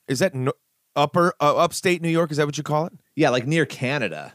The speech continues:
Speaker 2: Yeah.
Speaker 1: Oh, yeah, yeah. I mean, you're basically Canadian, even though there's an American flag behind you.
Speaker 2: I did not realize, <laughs> I did not realize that Niagara Falls, like, when I was a kid, was not, I mean, there's an American side, but that it was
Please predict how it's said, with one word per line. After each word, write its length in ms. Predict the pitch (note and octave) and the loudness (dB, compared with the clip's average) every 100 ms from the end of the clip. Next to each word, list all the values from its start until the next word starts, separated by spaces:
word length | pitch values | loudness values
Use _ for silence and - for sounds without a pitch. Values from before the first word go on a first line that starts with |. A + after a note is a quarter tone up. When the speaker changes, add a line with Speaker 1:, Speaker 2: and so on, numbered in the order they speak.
| _ - | _ -2
Speaker 2:
Yeah. 220 | G#2+ F3+ | 0 2
Speaker 1:
Oh, 120 | E3 | 2
yeah, 380 | C3 D#3 B2 C2 | 2 0 0 -4
yeah. 220 | - A2+ - | -4 -4 -2
I 40 | |
mean, 120 | C#3 D#3+ | 0 0
you're 100 | G#3 | 2
basically 520 | D#3 F#3 C3+ B2+ A#2+ | 2 2 0 -2 -2
Canadian, 500 | A#2 A#2 B2 G2+ F#2 | -2 -2 0 -2 0
even 200 | G#2+ A2 | 0 2
though 160 | G#2+ | 2
there's 160 | G2+ F#2 | 0 -2
an 80 | F#2+ | -2
American 380 | G2 G2 G2+ E2 | 0 -2 -4 -4
flag 280 | G2 F#2 | -2 -2
behind 380 | F2 D#2+ E2+ D#2+ | -2 -6 -4 -6
you. 60 | D2 _ _ _ | -10 _ _ _
Speaker 2:
I 220 | D#3+ D#3 B3+ | 0 2 2
did 160 | C#4 | 2
not 320 | G#3+ F#3 C#3+ | 2 0 0
realize, 540 | C#3 D3+ F3+ C#3+ - - _ | 0 2 4 4 2 -8 _
<laughs> 100 | - | -6
I 180 | B2 G3 | -2 -2
did 200 | A#3+ E3+ | -4 -4
not 260 | D3 C3 | -2 0
realize 400 | C3 C3+ B2+ A#2+ | 2 4 4 4
that 120 | B2 | 0
Niagara 440 | A2 A2 A2+ A2 A2 | 0 0 0 0 0
Falls, 460 | - G#2 G#2 A2 | 2 2 4 2
like, 100 | A#2+ | 0
when 100 | A2+ | 0
I 100 | A2+ | 0
was 100 | G#2+ | 0
a 80 | G#2+ | -2
kid, 300 | - G#2+ A2 | -2 0 0
was 240 | A2 G#2+ G2+ | 0 -2 -2
not, 480 | A2 G#2+ A2 A2 | 0 2 2 0
I 40 | C3+ | 0
mean, 120 | C#3+ | 0
there's 140 | C#3 | 0
an 180 | B2 A2+ | 0 0
American 400 | A#2+ A#2+ A2+ A#2 | 2 2 2 -2
side, 260 | G#2 F#2 F2 | 0 0 0
but 200 | G2+ E2+ | -2 0
that 160 | A2+ | 0
it 120 | A2+ G2 | 0 0
was 440 | G#2+ G#2 F#2+ | -2 -2 -4